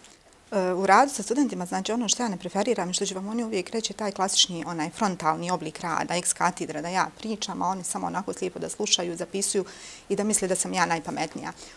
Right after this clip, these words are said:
Ono što mi je ključno u radu s njima je da ih u stvari naučim da, e, budu kreativni, da razmišljaju svojom glavom. U stvari, nekako je to po meni glavna karakteristika akademskog građanina, je razvijanje vlastitog mišljenja. I apsolutno ne moraju da se slažu sa mnom.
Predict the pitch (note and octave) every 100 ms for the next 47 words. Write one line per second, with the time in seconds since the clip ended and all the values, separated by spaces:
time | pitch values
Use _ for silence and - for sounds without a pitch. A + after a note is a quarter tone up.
0 | - B3 D4 C#4+ A#3 A3 A3 D#4 - F#3+
1 | F#3+ G3+ A#3+ A#3+ B3 A3 A3 F3 F3+ F3+
2 | - F#3+ A3+ G#3 A3+ A3+ G#3+ F#3 F3+ E3+
3 | E3+ D3+ C3+ F3 E3+ E3 G#3 E3 - A#3+
4 | A3+ A3 F3+ F3+ F3 F3+ F3+ G3+ G3 -
5 | F#3 F3+ D#3 D3 E3+ F3 - G3 G#3+ A3
6 | A3 F#3+ F3+ F3+ G3+ G#3+ G3 G#3+ F3+ F#3+
7 | G3+ - F3 F#3+ G3 - D#3+ F3 E3+ E3
8 | - F3 F3 E3 F3+ D3+ - G3 - -
9 | - - G#3 G#3 G3 B3 F#3+ F3+ G3 -
10 | F#3 D#3 - - - - - - A#3 -
11 | A3 - D4 F#4 G4 A#3 G3+ G#3+ A3+ F#3+
12 | G#3 F3 E3+ F3 F3 D3 - D#3+